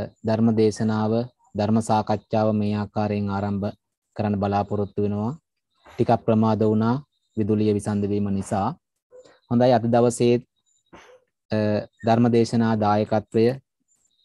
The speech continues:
දක්වන්නේ, අ, ඕස්ට්‍රේලියාවේ පදිංචි, අ, ගිය සතියේම, අ, ධර්ම දේශනාව බාරගත්ත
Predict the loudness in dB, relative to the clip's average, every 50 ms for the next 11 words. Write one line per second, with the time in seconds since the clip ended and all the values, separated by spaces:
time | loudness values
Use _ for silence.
0 | _ _ _ _ _ _ _ _ _ _ _ _ _ _ _ _ _ _ _ _
1 | _ _ _ _ _ _ -4 -2 -2 -2 _ -2 0 2 2 4 2 2 0 -2
2 | -6 _ _ _ _ _ _ _ _ _ _ _ _ _ _ _ _ _ _ _
3 | _ -8 -6 -4 -4 -4 -4 -4 -6 -8 -10 _ _ _ _ _ _ _ _ _
4 | -20 -20 _ _ _ _ _ _ _ _ _ _ _ _ _ _ _ _ _ _
5 | _ _ _ _ _ -2 0 0 0 0 0 2 4 4 4 4 4 4 2 2
6 | 0 0 -2 0 -2 -2 -2 -2 0 2 2 2 0 -2 -4 -6 -6 -4 -2 -2
7 | -4 -2 0 0 0 0 0 -4 -4 -2 0 2 2 2 2 2 0 -2 -4 -8
8 | _ _ _ _ _ _ _ _ _ _ _ -8 -6 -4 -4 -4 -4 -4 -6 -8
9 | -10 -16 _ _ _ _ _ _ _ _ _ _ _ _ _ _ _ _ _ _
10 | _ _ _ _ _ _ _ _ _ _ _ _ _ _ _ _ _ _ _ _
11 | _ _ _ _ _ _ _ _ -4 0 2 4 6 4 6 6 4 2 4 4
12 | 2 4 4 4 2 2 2 4 4 4 4 2 2 2 0 -2 -2 -2